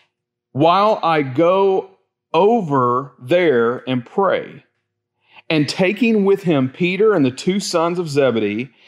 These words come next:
he began to be sorrowful and troubled." So this is Jesus. He's taken, again, he's taken the whole crew up, up that way, but then he,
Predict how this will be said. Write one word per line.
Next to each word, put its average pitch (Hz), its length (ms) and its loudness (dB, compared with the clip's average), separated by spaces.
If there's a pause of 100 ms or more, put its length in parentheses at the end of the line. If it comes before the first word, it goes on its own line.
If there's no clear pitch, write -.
(180)
he 170 180 0
began 160 800 0 (120)
to 165 140 0
be 135 200 0
sorrowful 208 1080 -2 (340)
and 127 240 -2
troubled." 123 680 -4 (500)
So 139 140 -2
this 156 200 -2
is 214 160 -6
Jesus. 175 840 -4 (500)
He's 131 220 -2
taken, 160 400 -2
again, 147 440 -4 (220)
he's 123 200 -4 (400)
taken 170 300 0
the 120 80 0
whole 202 240 2
crew 131 500 -2 (140)
up, 131 240 -4 (160)
up 139 180 -2
that 127 220 0
way, 135 180 0
but 113 140 -6
then 139 160 -2
he, 131 200 -2